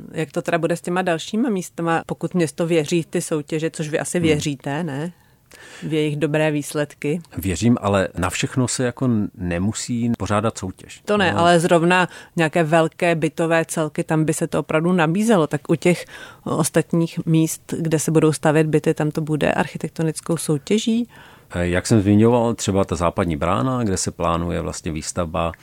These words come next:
Speaker 2: městských bytů, nebo město plánuje ve stovkách, tak tam se soutěž, eh, pořádat asi bude.
Speaker 1: My, my jsme mohli pokračovat dál, ale už musíme končit.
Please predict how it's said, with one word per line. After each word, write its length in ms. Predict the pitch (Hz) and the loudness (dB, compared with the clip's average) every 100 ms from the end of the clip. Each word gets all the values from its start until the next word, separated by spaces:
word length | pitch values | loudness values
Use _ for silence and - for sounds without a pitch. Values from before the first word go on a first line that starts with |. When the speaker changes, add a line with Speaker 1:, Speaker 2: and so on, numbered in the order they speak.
| - - | -20 -10
Speaker 2:
městských 300 | 87 80 - | -6 -6 -8
bytů, 420 | 69 76 - 92 90 | -8 -10 -8 -6 -4
nebo 340 | 78 78 78 | -4 -4 -4
město 300 | 80 80 - | -4 -6 -8
plánuje 440 | - 80 80 87 87 _ - - - - | -8 -4 -4 -4 -8 _ -20 -20 -20 -16
ve 200 | 76 - | -8 -4
stovkách, 640 | - 117 - 98 95 - | -2 -2 0 0 0 -2
tak 180 | 87 - | -8 -4
tam 180 | 82 85 | -2 -2
se 220 | - 87 | -2 -4
soutěž, 520 | - 82 - 85 - | -4 -8 -6 -6 -4
eh, 200 | 87 80 | -4 -4
pořádat 440 | - 82 82 82 | -6 -4 -2 -4
asi 160 | - - | -10 -12
bude. 220 | 78 82 143 - | -12 -14 -14 -10
Speaker 1:
My, 80 | 160 | -8
my 140 | - | -8
jsme 200 | - 190 | -4 2
mohli 480 | 196 180 196 202 170 - | 4 4 4 2 0 -2
pokračovat 560 | 175 180 185 220 220 | -2 0 0 2 0
dál, 500 | 160 139 135 139 151 - | 0 0 2 2 -2 -4
ale 380 | - 165 170 160 - | -2 0 2 0 -4
už 100 | - | -8
musíme 340 | 160 196 208 | -8 -4 -4
končit. 540 | - 139 139 - 143 | -2 -4 -4 -8 -10